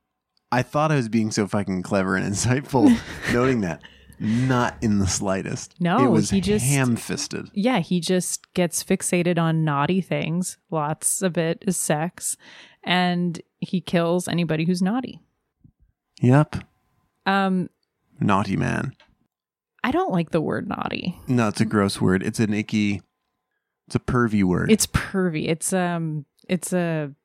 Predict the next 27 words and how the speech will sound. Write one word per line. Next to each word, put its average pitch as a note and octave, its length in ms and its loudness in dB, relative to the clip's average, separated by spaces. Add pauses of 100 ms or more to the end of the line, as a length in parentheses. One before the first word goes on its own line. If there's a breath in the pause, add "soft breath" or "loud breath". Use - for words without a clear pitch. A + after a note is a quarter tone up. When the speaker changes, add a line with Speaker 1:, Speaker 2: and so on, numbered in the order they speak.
(540)
Speaker 2:
tricky, E3+ 540 -2
it's - 100 -4
a F3+ 40 2
tricky F#3 300 2
word. E3+ 300 4
<laughs> - 180 4
Speaker 1:
It B2+ 120 4
is. G#2 400 2 (420)
Speaker 2:
And F#3 100 -2
I've G3 60 0
never G3 320 0
said E3+ 400 -2
that - 240 -4
word E3+ 260 -6
to E3 120 -4
Woo E3+ 320 -4
or E3 100 0
Boo, D3+ 560 -2
really, F3 640 -2 (840)
in F#3 120 2
reference D#3+ 420 0
to - 140 -4
anything D3+ 380 0
that D3 180 -10
they - 220 -2
are - 140 -4
doing. A#1 480 -8